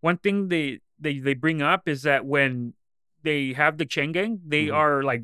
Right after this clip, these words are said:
Speaker 1: working. They're doing labor.
Speaker 2: Yeah.
Speaker 1: They are cutting these, like, um, like, I don't wanna say weeds or anything like that because there's, like, another term for these, like, bushes or, or fucking plants, these dead
Speaker 2: Mm-hmm.
Speaker 1: plants that they're doing,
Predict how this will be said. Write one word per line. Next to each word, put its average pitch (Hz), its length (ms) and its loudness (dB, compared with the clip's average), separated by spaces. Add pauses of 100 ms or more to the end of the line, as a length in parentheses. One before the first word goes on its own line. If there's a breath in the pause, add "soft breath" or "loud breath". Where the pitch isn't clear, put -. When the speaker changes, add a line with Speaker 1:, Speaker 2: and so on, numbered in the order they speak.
Speaker 1:
working. 139 360 0
They're 127 80 -2
doing 131 340 -4
labor. 127 380 -2 (180)
Speaker 2:
Yeah. 90 240 -4
Speaker 1:
They 151 160 4
are 156 140 4
cutting 185 800 0 (360)
these, 143 380 -6
like, 120 340 0 (240)
um, 107 520 -4 (960)
like, 151 280 -2
I 175 100 6
don't 190 100 4
wanna 185 120 0
say 147 160 -2
weeds 151 440 -4
or 151 80 2
anything 135 240 -2
like 120 180 -4
that 117 180 0
because 127 240 -6
there's, 143 160 -8
like, 147 140 0
another 135 420 -2 (200)
term 135 420 -2
for 131 140 -6
these, 120 200 -10
like, 113 220 -8
bushes 131 420 -4
or, 117 160 -8 (160)
or 120 260 -10
fucking 135 280 -2
plants, 127 480 -6
these 123 100 -12
dead 123 180 -2
Speaker 2:
Mm-hmm. 123 120 0
Speaker 1:
plants 135 220 -6
that 127 80 -20
they're 120 100 -10
doing, 127 360 -6